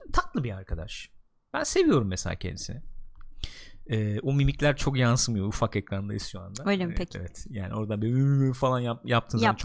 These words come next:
Speaker 2: Yaptım.
Speaker 1: anlaşılıyor. Hatta podcast'ta hiç yansımıyor diye tahmin ediyorum. Hatta onların hatırlatmasını bile yapmadım. Abone olun arkadaşlar. Videoları beğeniyorsanız lütfen abone olun. Efendim likelayın falan yani. Podcast'tayız. Bak Spotify,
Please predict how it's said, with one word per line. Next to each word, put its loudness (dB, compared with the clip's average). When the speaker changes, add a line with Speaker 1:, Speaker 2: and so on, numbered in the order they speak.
Speaker 2:
Yaptım. 2
Speaker 1:
anlaşılıyor. -2
Hatta -2
podcast'ta 4
hiç -2
yansımıyor -4
diye -8
tahmin -8
ediyorum. -8
Hatta -2
onların 0
hatırlatmasını -2
bile -6
yapmadım. -10
Abone 2
olun 0
arkadaşlar. -4
Videoları 2
beğeniyorsanız -2
lütfen -6
abone -4
olun. -6
Efendim -4
likelayın -2
falan -4
yani. -4
Podcast'tayız. -4
Bak -2
Spotify, -4